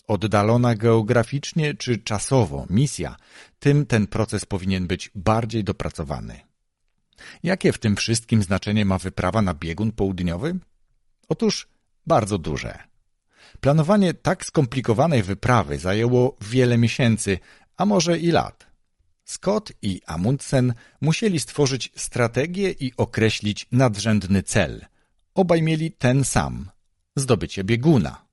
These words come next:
Ale Scott, lider brytyjskiego zespołu, chciał, aby jego wyprawa na biegun południowy miała także wymiar naukowy.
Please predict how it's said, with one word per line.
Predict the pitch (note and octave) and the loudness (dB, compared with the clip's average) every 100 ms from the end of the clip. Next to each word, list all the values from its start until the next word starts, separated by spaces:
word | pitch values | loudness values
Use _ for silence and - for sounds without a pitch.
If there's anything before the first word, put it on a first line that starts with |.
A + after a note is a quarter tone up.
| _ _ - - _ | _ _ -20 -20 _
Ale | D3+ G#3 G#3+ | -2 0 0
Scott, | - - - D#2+ G2 - _ _ _ - | -4 -6 -2 -2 -4 -10 _ _ _ -6
lider | A2 D#3 D3+ D3 - | -4 2 2 0 -4
brytyjskiego | B2+ C#3+ - B2+ A#2 - F#3+ D#3+ | 0 2 2 0 0 -2 -2 0
zespołu, | A2+ G2+ - F#3 F#3 E3 - - | -2 -4 -2 2 4 4 0 -18
chciał, | - - F#3+ G3+ | -14 -2 0 0
aby | C3 G#2+ G#2 | 0 0 0
jego | D3 D3 | 0 0
wyprawa | F#2+ G2 A#2 D#3+ A2 | -2 -2 -2 0 0
na | E2+ | -2
biegun | D#2+ G#2 C3+ A2+ | 0 0 2 0
południowy | - F#2+ G#2+ A2+ F#3 F3+ D#3+ | 0 -2 0 2 2 2 2
miała | D3 - G3+ | 0 -2 -2
także | F3 D#3+ C3+ C#3 | -2 -2 0 0
wymiar | F2+ C3+ C3 A#2+ | 2 2 2 2
naukowy. | G2+ A2+ G#2 - A2+ C2 A#1 | 2 2 0 -2 -2 -4 -12